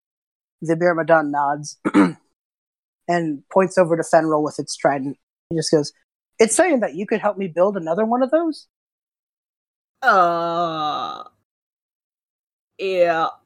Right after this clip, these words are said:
Speaker 2: Yeah, I could probably help with that.
Speaker 1: Beautiful. I'll pay you for it.
Speaker 2: Ooh, how much?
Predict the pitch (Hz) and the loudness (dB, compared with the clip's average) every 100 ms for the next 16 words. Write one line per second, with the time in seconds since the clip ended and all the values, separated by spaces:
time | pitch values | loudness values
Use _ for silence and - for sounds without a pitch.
0 | _ _ _ _ _ _ _ _ _ _ | _ _ _ _ _ _ _ _ _ _
1 | _ 185 175 160 - - 143 165 165 151 | _ -2 0 -2 -10 -8 -6 -4 -4 -4
2 | - - - - 156 - _ _ _ _ | -6 -14 -6 -2 0 -2 _ _ _ _
3 | _ _ _ - - - _ _ _ - | _ _ _ -20 -20 -20 _ _ _ -16
4 | - - - 294 185 - 107 - _ - | -14 -4 6 6 6 -2 -14 -18 _ -2
5 | 151 - 269 294 - 175 202 202 _ _ | -2 2 2 2 0 0 0 -2 _ _
6 | _ _ _ _ _ _ _ _ _ _ | _ _ _ _ _ _ _ _ _ _
7 | _ - 370 165 190 214 247 - - - | _ -6 -4 -4 -4 -2 -4 -6 -10 -12